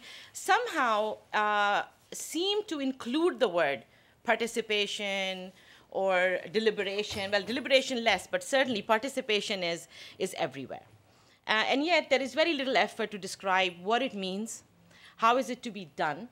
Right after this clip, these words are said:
uh, who will implement it, right? And, and so forth. Um, there are some very nice golden rules that we keep coming across, however.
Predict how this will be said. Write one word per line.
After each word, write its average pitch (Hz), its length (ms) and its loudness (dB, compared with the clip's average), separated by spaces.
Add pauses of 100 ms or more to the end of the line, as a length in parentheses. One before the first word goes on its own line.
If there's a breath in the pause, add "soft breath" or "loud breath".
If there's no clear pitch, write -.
(600)
uh, 202 240 2
who 330 220 2
will 415 140 4
implement 247 520 -2
it, - 180 -4 (400)
right? 190 280 -2 (1400 soft breath)
And, 202 240 0
and 196 180 -8
so 370 160 -4
forth. 226 360 -2 (120)
Um, 226 360 0 (200 loud breath)
there 320 140 2
are 427 140 4
some 392 180 -4
very 285 200 0
nice 285 220 -4
golden 247 380 -2
rules 190 480 -4
that 180 180 -2
we 190 80 -10
keep 185 200 -12
coming 170 240 -2
across, 143 320 -4
however. 113 400 -6